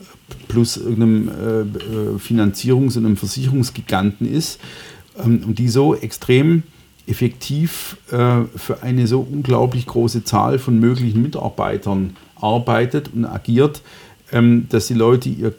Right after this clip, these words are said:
gerne im Grunde ihre, ihre komplette Lebensvorsorge anvertrauen. Ja? Und sie ist immer schneller als jede Behörde, immer schneller und besser als jede andere staatliche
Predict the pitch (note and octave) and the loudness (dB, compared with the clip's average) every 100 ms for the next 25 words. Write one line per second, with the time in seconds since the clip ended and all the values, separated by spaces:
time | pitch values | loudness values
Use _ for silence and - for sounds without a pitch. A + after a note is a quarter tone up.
0 | _ - - C3 C3+ A#2+ F2 F#2 G#2 A#2+ | _ 0 2 2 0 -2 -6 -6 -4 -2
1 | B2 B2+ B2 F#2+ A2+ - F#2 F#2 A#2 - | 0 0 0 -2 -4 -4 -10 -10 -10 -4
2 | A#2 G#2 G#2 A2+ G#2 G2+ A#2+ - - G#2 | -2 -2 -2 0 0 0 -2 -2 -4 -2
3 | G2+ A2+ G#2 G2 G2 F#2 - - _ G#2+ | -2 0 0 0 -2 -6 -14 -20 _ -4
4 | G2 - - D#2+ D#2+ D#2 D2 E2+ G#2 A#2+ | -2 -4 -6 -8 -8 -8 -8 -4 -2 -2
5 | A2 A#2 B2+ C#3+ - A#2 A2+ B2+ A2 G2 | -2 -4 -4 -4 0 2 2 0 -2 -4
6 | A2+ A2 A2 G#2+ B2 C3 B2+ A#2+ A#2+ A#2+ | -2 0 2 4 4 2 -2 -2 -2 -2
7 | - A2+ B2 G2+ - A#2 A#2 A#2 A#2 B2+ | 0 2 2 0 -6 -6 -2 0 0 0
8 | G2+ G#2 A2+ B2 G2+ A2+ B2 A#2+ G#2 G#2+ | 0 0 2 0 2 0 4 2 2 -2
9 | G2+ B2 G#2+ A#2+ | -2 0 4 4